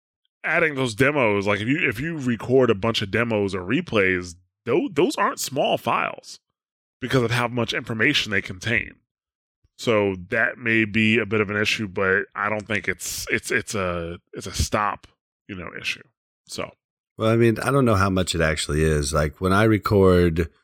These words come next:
Speaker 2: like, three and a half hours of gameplay, that's, like, seventy-five gig.
Speaker 1: But you're also compressing that.
Speaker 2: Maybe.
Speaker 1: Like,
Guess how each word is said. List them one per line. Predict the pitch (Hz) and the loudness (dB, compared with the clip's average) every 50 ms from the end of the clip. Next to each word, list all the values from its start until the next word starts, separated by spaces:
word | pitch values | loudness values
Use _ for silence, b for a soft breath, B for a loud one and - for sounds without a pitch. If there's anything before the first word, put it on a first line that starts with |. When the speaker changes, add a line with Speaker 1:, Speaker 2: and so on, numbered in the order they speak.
| _ _ _ _ _ _ _ _ _ _ _ _ _ _ _ _ _ _ _ _ - | _ _ _ _ _ _ _ _ _ _ _ _ _ _ _ _ _ _ _ _ -8
Speaker 2:
like, | 92 90 | -8 -6
three | - - 120 120 123 | -2 2 4 6 6
and | 123 113 | 6 4
a | 101 | 4
half | 107 107 98 - | 2 2 2 2
hours | 110 95 95 95 95 85 | 2 4 4 4 2 2
of | 92 87 | -2 -4
gameplay, | 82 85 98 95 95 95 92 - 110 107 104 101 104 98 95 | -2 2 2 2 2 2 0 2 2 4 4 4 4 2 0
that's, | 107 98 - - | -2 -2 0 2
like, | 107 98 82 | 2 2 2
seventy-five | - - - - 101 95 90 92 90 85 - - - 90 85 85 82 82 82 82 80 78 76 76 76 78 80 82 - | 0 -4 -2 0 2 2 2 2 0 0 -2 -2 -2 0 2 2 2 2 2 2 2 0 0 -2 -6 -8 -10 -10 -6
gig. | - 85 76 71 69 69 69 - - _ _ _ _ _ _ _ _ _ _ _ _ _ _ | -4 -2 -2 -2 -4 -6 -10 -14 -18 _ _ _ _ _ _ _ _ _ _ _ _ _ _
Speaker 1:
But | - 131 123 - | -6 -4 -2 0
you're | 151 147 131 | 0 0 2
also | 120 127 135 131 - 139 120 | 2 2 0 2 2 0 0
compressing | - - 117 110 - - 123 120 139 - - 113 107 104 | 0 -2 -4 -4 -4 -2 -2 0 0 -2 -4 -6 -4 -2
that. | 101 95 95 95 - - _ _ _ _ _ _ _ _ _ _ _ _ _ _ _ _ _ _ _ - | -2 0 0 0 -2 -6 _ _ _ _ _ _ _ _ _ _ _ _ _ _ _ _ _ _ _ -6
Speaker 2:
Maybe. | 85 76 76 71 82 - | -4 -4 -4 -4 -6 -4
Speaker 1:
Like, | 120 110 107 95 | -2 -2 -2 -4